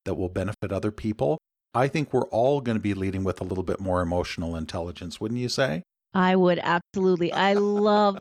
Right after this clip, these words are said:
Speaker 1: <laughs>
Speaker 2: that. I love the challenge, and I'm re-inspired to do this for myself as well. I love it. Thank you. That was so good. Yes.
Speaker 1: Well, there you have it. Another awesome episode of the Inspiring Leaders Podcast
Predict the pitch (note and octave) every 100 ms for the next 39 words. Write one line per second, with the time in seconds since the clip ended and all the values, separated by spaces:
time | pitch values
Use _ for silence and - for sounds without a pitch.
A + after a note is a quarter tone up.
0 | - - E3+ D3 B2 - E3+ F#3 G3+ G#3+
1 | A3+ B3 - G#3+ F3+ F#3 G3 A3 - -
2 | G#3 G3+ G3+ G3+ F#3 F#3+ G#3 G3+ - G3
3 | C#4+ F4+ F4+ D4+ C4 G3 D3+ - E3+ G3+
4 | F#3+ F#3+ _ - F#3 E3+ - E3+ D3+ E3
5 | D3+ D#3+ C#3+ C3 - D#3+ E3 D#3 C3+ -
6 | F#3+ F#3 F#3+ E3 C#3+ D#3 E3 F#3+ F3+ _
7 | E3+ D#3 C#3 B2+ D#3 D#3+ C3 C3 B2+ B2+
8 | B2 B2+ - A2+ A#2 B2+ - B2 B2 B2
9 | C3 D3 D#3 - C3 D#3 F#3 E3 B2 A#2
10 | B2 - C3 B2+ C3 B2+ - B2 C3 D#3
11 | D3+ C3+ B2 C3 C#3+ - - B2+ B2+ -
12 | C3 B2